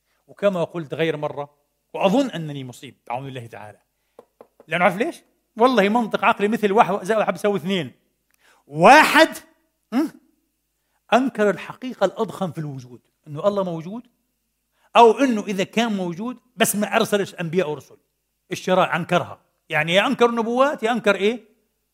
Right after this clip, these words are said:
الحقيقة الإلهية الربانية، من أسوأ ما يكون تنتين. هذا الشخص بالله عليكم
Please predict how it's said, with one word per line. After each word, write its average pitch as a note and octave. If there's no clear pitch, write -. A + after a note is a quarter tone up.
الحقيقة E3+
الإلهية D#3+
الربانية، B2+
من F#3
أسوأ F3+
ما C#3
يكون A#2
تنتين. A#2+
هذا A3+
الشخص -
بالله G3
عليكم A#2+